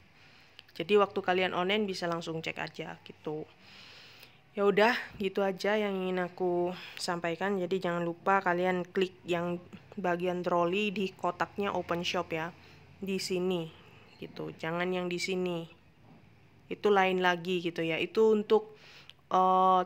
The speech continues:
troli yang bagian kanan atas itu untuk membelanjakan poin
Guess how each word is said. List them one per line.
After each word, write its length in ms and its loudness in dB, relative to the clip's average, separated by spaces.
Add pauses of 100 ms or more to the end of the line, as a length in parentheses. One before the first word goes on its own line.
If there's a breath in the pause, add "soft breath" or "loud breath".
troli 480 4
yang 240 0
bagian 400 0
kanan 320 -2
atas 380 -4
itu 180 -4
untuk 480 -4
membelanjakan 960 0
poin 640 2